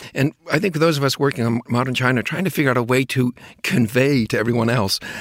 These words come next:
Uh, I was talking to Fabio Lanza, a very fine scholar who's visiting, uh, Sydney at the moment, and,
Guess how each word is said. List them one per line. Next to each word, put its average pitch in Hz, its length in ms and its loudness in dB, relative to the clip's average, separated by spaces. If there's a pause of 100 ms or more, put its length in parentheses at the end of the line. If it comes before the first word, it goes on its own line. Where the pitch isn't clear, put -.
(380)
Uh, 139 180 4
I 135 60 0
was 151 100 -2
talking 147 260 0
to 135 60 -4
Fabio 123 340 2
Lanza, 147 420 2
a 90 80 -2
very 110 260 0
fine 107 220 0
scholar 98 280 0
who's 104 220 -2
visiting, 101 560 0
uh, 101 60 -4
Sydney 147 280 2
at - 60 -2
the - 80 -2
moment, 104 240 2 (420)
and, 135 240 2